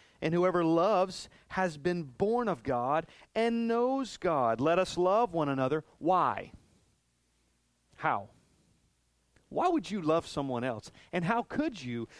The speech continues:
love someone else if it were not that love comes from God first? And whoever loves has been born of God and knows God. But how are you born of God, and how do you know God?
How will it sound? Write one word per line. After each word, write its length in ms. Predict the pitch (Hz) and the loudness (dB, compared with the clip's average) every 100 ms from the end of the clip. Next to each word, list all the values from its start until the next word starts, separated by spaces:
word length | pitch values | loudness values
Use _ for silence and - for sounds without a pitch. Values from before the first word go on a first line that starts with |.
| - | -2
love 280 | 151 165 180 | 2 2 0
someone 460 | - 208 196 190 | -2 -2 0 0
else 280 | 208 175 139 - | 0 0 -2 -4
if 180 | 147 | -4
it 120 | 143 135 | -4 -2
were 180 | 147 | -2
not 560 | 139 156 190 139 135 - - _ _ _ _ _ _ _ _ _ _ _ _ _ _ | -2 0 0 0 -2 -6 -20 _ _ _ _ _ _ _ _ _ _ _ _ _ _
that 140 | 127 | -8
love 360 | 131 135 156 156 | -4 -2 -2 -4
comes 280 | - 139 143 | -6 -6 -6
from 280 | - 120 120 | -8 -8 -6
God 400 | 113 107 104 98 | -4 -4 -6 -10
first? 520 | - 107 90 - - - _ _ _ _ _ _ _ _ _ _ _ _ _ _ _ _ _ _ _ _ _ _ _ _ _ _ _ - - | -14 -10 -10 -12 -20 -20 _ _ _ _ _ _ _ _ _ _ _ _ _ _ _ _ _ _ _ _ _ _ _ _ _ _ _ -20 -12
And 120 | 113 | -4
whoever 240 | 120 117 | -2 0
loves 320 | 117 131 127 | 2 2 0
has 160 | 117 113 | -4 -8
been 200 | 120 117 | -8 -8
born 280 | 107 143 147 | -6 -4 -4
of 140 | 104 | -6
God 480 | 110 104 95 98 98 - | -6 -6 -4 -8 -12 -14
and 200 | 107 104 | -12 -8
knows 280 | 117 117 | -8 -8
God. 300 | - 98 95 | -10 -8 -8
But 120 | 98 101 | -10 -10
how 280 | 123 131 | -4 -2
are 60 | 143 | -2
you 180 | 127 123 | -6 -8
born 280 | 101 113 113 | -8 -8 -8
of 120 | 110 | -8
God, 380 | 110 101 98 98 - - - | -8 -6 -6 -8 -16 -18 -14
and 120 | 98 | -14
how 280 | 90 117 120 | -10 -8 -6
do 80 | |
you 180 | 113 107 | -8 -12
know 280 | 101 104 104 | -10 -8 -8
God? 540 | 101 101 98 98 104 | -10 -12 -12 -14 -18